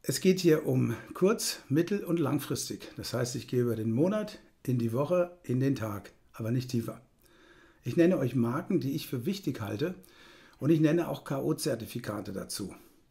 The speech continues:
Angenommen, eine Aktie kommt jetzt erst in drei oder vier Wochen an einen von diesen neuralgischen Punkten, von diesen Make-or-Break-Lines, dann müsst ihr unbedingt die Basis der K-O-Scheine überprüfen, weil die sich bis dahin verändert hat.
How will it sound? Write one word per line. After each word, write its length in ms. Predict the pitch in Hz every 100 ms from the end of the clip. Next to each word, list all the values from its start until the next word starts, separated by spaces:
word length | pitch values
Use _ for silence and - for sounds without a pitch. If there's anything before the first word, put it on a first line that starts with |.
| _ _ _
Angenommen, 420 | - 208 208 196
eine 100 | 170
Aktie 260 | 175 - 156
kommt 220 | - 165
jetzt 180 | 160 160
erst 220 | 156 -
in 60 | 123
drei 180 | 131
oder 120 | 156 156
vier 180 | 139
Wochen 260 | 139 180 165
an 220 | - 139
einen 260 | 135 147 143
von 160 | 139
diesen 220 | 123 123 127
neuralgischen 520 | 117 131 127 120 120
Punkten, 340 | 190 226 -
von 140 | 113 104
diesen 220 | 104 113
Make-or-Break-Lines, 920 | 139 131 117 135 165 127 123 160 - - - - -
dann 100 | 117
müsst 160 | 131 -
ihr 80 |
unbedingt 280 | 143 156 143
die 60 | 139
Basis 560 | 123 107 127 143 143
der 120 | - 113
K-O-Scheine 600 | 120 113 117 139 120 127
überprüfen, 600 | 117 113 110 131 135 131
weil 100 | 117
die 60 | 117
sich 180 | 120
bis 160 | - -
dahin 300 | 120 113 113
verändert 380 | - 143 135 -
hat. 220 | 98 -